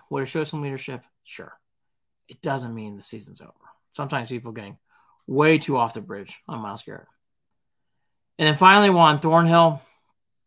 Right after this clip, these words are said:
made some interesting comments. He said this to the press this week, quote, "You don't want to be walking around with fans saying, 'I don't know if you're going to win or not. I hope we win this year.'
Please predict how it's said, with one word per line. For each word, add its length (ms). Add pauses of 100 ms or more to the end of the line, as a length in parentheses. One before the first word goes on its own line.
(240)
made 240
some 100
interesting 300
comments. 540 (920)
He 100
said 280
this 220
to 60
the 80
press 300
this 220
week, 240
quote, 380 (480)
"You 100
don't 260
want 260
to 60
be 140
walking 460
around 360
with 140
fans 340
saying, 440 (400)
'I 180
don't 160
know 260
if 80
you're 120
going 300
to 80
win 180
or 40
not. 320 (360)
I 100
hope 260
we 80
win 260
this 200
year.' 320